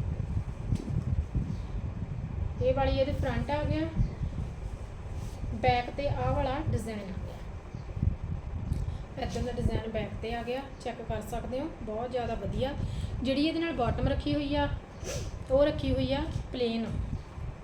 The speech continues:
ਪਿਓਰ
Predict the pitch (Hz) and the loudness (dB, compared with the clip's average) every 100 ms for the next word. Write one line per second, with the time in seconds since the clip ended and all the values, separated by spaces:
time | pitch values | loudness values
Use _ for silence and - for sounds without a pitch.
0 | - - - - - - - - - - | -12 -10 -4 -2 -2 -4 -4 -2 -2 -2
1 | - - - - - - - - - - | -2 -4 -4 -4 -6 -12 -14 -14 -12 -8
2 | - - - - - - - - 262 262 | -8 -6 -6 -6 -6 -6 -6 2 4 4